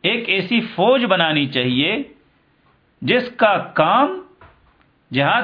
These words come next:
فی سبیل اللہ ہو اور اس لشکر کا باپ سلطان ہو،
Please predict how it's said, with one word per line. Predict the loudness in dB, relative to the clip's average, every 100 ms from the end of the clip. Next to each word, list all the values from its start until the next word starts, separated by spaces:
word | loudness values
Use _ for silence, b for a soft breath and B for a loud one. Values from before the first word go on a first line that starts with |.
| -2
فی | -2
سبیل | 2 2 2
اللہ | 2 2 2
ہو | 4 4 2 -2 _ _ _ _
اور | 0 2 2 2 0
اس | -4 -2
لشکر | -2 0 -2
کا | 0 0
باپ | 2 2 2 0
سلطان | -2 -4 0 -2 -2
ہو، | -8